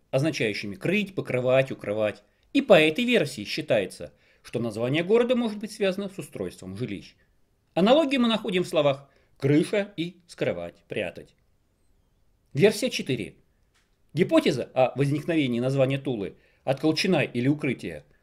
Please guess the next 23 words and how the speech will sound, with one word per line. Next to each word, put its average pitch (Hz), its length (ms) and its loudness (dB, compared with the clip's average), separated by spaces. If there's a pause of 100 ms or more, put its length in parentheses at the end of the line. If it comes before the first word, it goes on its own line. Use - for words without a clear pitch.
(200)
была 233 240 10
рассмотрена 196 720 2
и 233 120 -4
опровергнута 156 760 2
ещё 123 220 -6
двести 180 380 -2
лет 127 180 0
назад 127 400 -2 (340)
Василием 139 640 0
Алексеевичем 110 720 -6
Левшиным, 101 680 -2
исследователем 147 640 -4
Тульского 107 440 -10
края, 87 400 -6 (480)
который 262 360 0
писал 143 520 2
в - 60 -20
своём, 143 500 -4 (340)
так 226 240 -2
и 175 60 -2
не 127 80 0
опубликованном 104 600 -6
отдельно, 147 420 -6